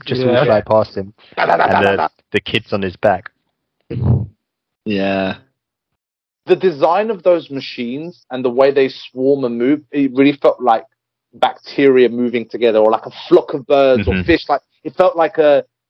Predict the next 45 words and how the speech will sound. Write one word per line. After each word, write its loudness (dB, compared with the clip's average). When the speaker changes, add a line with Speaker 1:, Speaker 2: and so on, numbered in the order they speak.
Speaker 3:
a -18
very, 4
it's -14
a 2
very 4
mechanical, -2
Speaker 1:
Fluid -12
Speaker 3:
obviously, -8
the -6
Speaker 1:
wave. -6
Speaker 3:
machine. -6
Yeah, 4
very 0
fluid, 2
Speaker 4:
Mm. -4
Speaker 3:
organic, -4
one 2
Speaker 2:
Swarm 0
Speaker 3:
part, 0
Speaker 2:
kind -4
of -12
mentality -4
for -12
it. -20
Speaker 3:
Yes, 4
yes. -2
It, -4
they, 2
they 0
animated -2
it -4
really -4
well. 0
I -6
think -14
it -6
Speaker 2:
Yeah. -6
Speaker 3:
works 0
within -6
the -2
universe -2
that -8
they're -4
in. -4
But 0